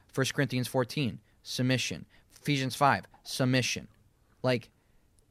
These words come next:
it's, it's, it's, it's what's been continually defined. And the woman's role has been continually re-,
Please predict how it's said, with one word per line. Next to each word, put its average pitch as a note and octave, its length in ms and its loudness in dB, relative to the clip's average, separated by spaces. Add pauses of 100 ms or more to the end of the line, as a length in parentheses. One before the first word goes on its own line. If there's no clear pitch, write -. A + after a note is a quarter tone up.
(760)
it's, - 280 -6
it's, - 320 -8
it's, C#3 220 -4
it's - 200 -4
what's C3 240 2
been C#3 220 0
continually C3 920 0 (1700)
defined. - 460 2 (220)
And C#3+ 120 0
the C3 60 2
woman's C#3 280 2
role D3+ 180 4
has C3+ 140 -2
been B2 160 -2
continually D3+ 520 -2
re-, C#3+ 120 0